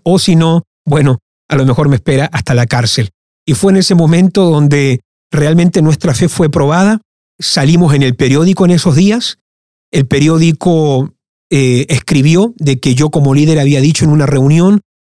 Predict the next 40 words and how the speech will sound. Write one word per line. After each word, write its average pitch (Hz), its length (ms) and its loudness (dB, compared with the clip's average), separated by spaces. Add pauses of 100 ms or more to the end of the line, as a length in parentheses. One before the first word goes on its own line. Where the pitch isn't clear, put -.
que 151 80 -4
habíamos 147 280 0
comprado 147 420 0
por 127 160 -2
fe, 196 220 -2
que 185 120 -2
no 147 140 2
teníamos 143 640 0 (100)
dinero. 180 560 0
La 131 160 -2
radio 151 360 0
me 143 120 0
comenzó 131 400 0
a 135 40 0
llamar, 190 420 0 (340)
periódicos 143 520 0
seculares 147 480 0
me 147 100 0
comenzaron 139 500 0
a 135 40 -2
tratar 139 280 -2
de 143 100 0
contactar 135 500 -2
para 147 160 -2
hacerme 151 260 0
alguna 139 240 2
entrevista 147 480 0
de 151 100 0
cómo 160 220 0
yo 151 120 0
me 147 100 2
había 143 180 0
atrevido 156 540 -4 (460)
a 117 300 0 (260)
firmar 151 420 0
algo 156 240 -2
por 123 140 -2
fe 196 200 -2
sin 175 220 0
tener, 143 300 0